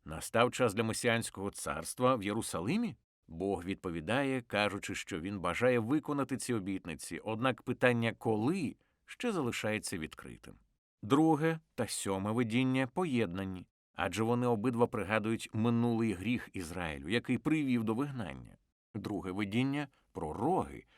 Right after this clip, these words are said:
які символізують народи, що напали та розпорошилиІзраїль, а саме про Асирію та Вавилон. Але потім ці роги або ж імперії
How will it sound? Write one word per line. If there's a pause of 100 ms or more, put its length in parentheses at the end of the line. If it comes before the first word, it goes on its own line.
(140)
які
символізують
народи,
що
напали
та
розпорошилиІзраїль, (300)
а
саме
про
Асирію
та
Вавилон. (280)
Але
потім
ці
роги
або
ж
імперії